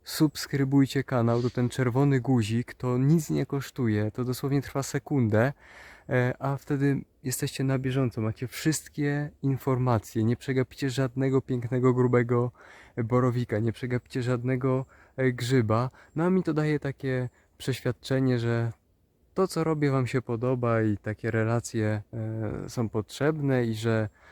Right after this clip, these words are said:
e, lubicie wspólnie ze mną gdzieś po tym lesie spacerować i zbierać w ten sposób,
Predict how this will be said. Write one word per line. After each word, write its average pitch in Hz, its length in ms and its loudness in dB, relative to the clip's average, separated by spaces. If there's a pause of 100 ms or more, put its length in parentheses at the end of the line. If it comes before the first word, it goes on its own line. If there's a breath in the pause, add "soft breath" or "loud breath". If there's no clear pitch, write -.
(160 loud breath)
e, 104 380 0
lubicie 117 420 0
wspólnie 117 420 0
ze 110 140 2
mną 110 240 2
gdzieś 101 240 -2
po - 160 -8
tym 107 160 -4
lesie 104 360 0
spacerować 104 880 -2 (100)
i 180 120 -2
zbierać 120 480 -2
w - 60 -20
ten 107 160 -2
sposób, 101 580 -6